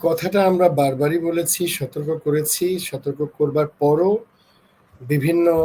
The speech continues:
অনৈতিক পথে, অবৈধ পথে অনেকেই এদেশে এসছেন। এখন তারা বিভিন্নভাবে স্ট্রাগলও করছেন। তারপরে আমরা দোয়া করি যেন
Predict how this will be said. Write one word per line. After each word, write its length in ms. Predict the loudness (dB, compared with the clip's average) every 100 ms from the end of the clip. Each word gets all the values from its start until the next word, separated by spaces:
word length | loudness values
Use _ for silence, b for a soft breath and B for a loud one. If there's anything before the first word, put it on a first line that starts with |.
| -2
অনৈতিক 520 | 0 0 0 -2 -4 -2
পথে, 360 | -4 -2 0 2
অবৈধ 640 | 2 2 0 0 0 0 0
পথে 360 | -4 -2 -2
অনেকেই 540 | 0 -2 -6 -6 -4 -4
এদেশে 320 | -4 -4 -4
এসছেন। 340 | -4 -6 -8 -10 _ b b b b b b _
এখন 240 | -2 2 4
তারা 160 | 4
বিভিন্নভাবে 600 | 2 2 4 6 6 4
স্ট্রাগলও 600 | 0 4 6 8 6 -2 -6
করছেন। 380 | -12 -10 -10 -10 -14 _
তারপরে 380 | -4 -4 -4 -10
আমরা 160 | -4 -4
দোয়া 280 | 2 2 2
করি 300 | 0 -4 -2
যেন 240 | -2 -2